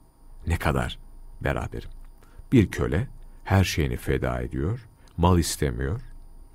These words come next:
Ben Allah Resulü'yle beraber olayım. Ve şu cemaatle namazı bana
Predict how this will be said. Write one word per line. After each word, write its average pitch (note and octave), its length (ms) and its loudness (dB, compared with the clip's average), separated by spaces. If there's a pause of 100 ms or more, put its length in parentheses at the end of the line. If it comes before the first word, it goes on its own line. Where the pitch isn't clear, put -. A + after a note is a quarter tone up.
(580)
Ben A2 280 4 (460)
Allah E2 340 4
Resulü'yle C#2+ 580 -2
beraber - 360 -8
olayım. - 320 -12 (760)
Ve G2+ 240 2 (1600)
şu D3 200 -2
cemaatle E2+ 580 4
namazı D2+ 420 2
bana D#2 280 0